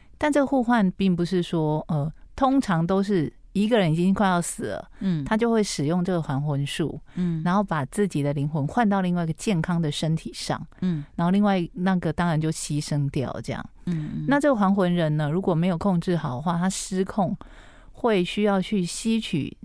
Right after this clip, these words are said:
Speaker 1: 人类新鲜的元气，
Speaker 2: 嗯。
Speaker 1: 然后被他吸完的这个人就会干掉，就跟木-，木炭一样那种感觉，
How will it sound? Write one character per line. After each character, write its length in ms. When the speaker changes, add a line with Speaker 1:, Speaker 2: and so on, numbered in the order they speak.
Speaker 1:
人 260
类 180
新 320
鲜 200
的 80
元 360
气， 360
Speaker 2:
嗯。 300
Speaker 1:
然 120
后 60
被 180
他 160
吸 260
完 160
的 140
这 140
个 80
人 100
就 120
会 200
干 280
掉， 200
就 60
跟 140
木-， 320
木 200
炭 260
一 140
样 220
那 60
种 160
感 220
觉， 120